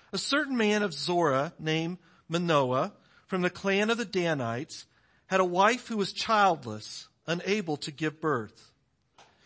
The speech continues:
The angel of the Lord appeared to her and said, 'You are barren and childless, but you are going to become pregnant and give birth to a son.'" Now stop right there. Put yourself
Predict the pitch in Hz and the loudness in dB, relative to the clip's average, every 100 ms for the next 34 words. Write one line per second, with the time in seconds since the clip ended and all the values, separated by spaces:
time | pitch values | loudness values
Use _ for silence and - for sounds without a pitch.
0 | _ _ 208 202 262 294 277 262 196 196 | _ _ 0 2 0 0 0 2 4 6
1 | 185 175 - 247 254 214 151 143 131 127 | 4 0 -4 -2 0 -2 0 0 0 -4
2 | - 127 123 127 131 _ _ _ _ _ | -4 -2 0 -4 -8 _ _ _ _ _
3 | _ - 160 247 190 156 127 160 185 202 | _ -8 -2 0 2 2 2 2 4 2
4 | 214 180 180 - 175 165 143 117 101 - | 0 -4 -6 -2 4 4 4 -2 -12 -12
5 | - - _ _ _ _ _ _ - 170 | -18 -20 _ _ _ _ _ _ -6 -6
6 | 151 190 240 233 175 190 196 190 190 196 | -4 -2 2 2 2 2 2 0 -8 -6
7 | 202 180 - 185 175 143 123 - 151 151 | -2 -2 -2 -2 -2 -2 -8 -6 -8 -2
8 | 156 - 170 160 120 - - _ _ _ | -4 -2 0 0 -2 -10 -20 _ _ _
9 | _ - 143 135 - 117 92 98 _ _ | _ -6 -4 -4 -4 -4 -6 -14 _ _
10 | _ _ 156 156 214 - 190 160 - 139 | _ _ -6 -2 0 0 0 -2 -4 -6
11 | 117 95 - _ _ _ _ _ - - | -6 -8 -16 _ _ _ _ _ -20 -20
12 | _ - 285 - 294 - - 220 170 131 | _ -2 -2 0 0 2 4 6 6 2
13 | - - | -6 -18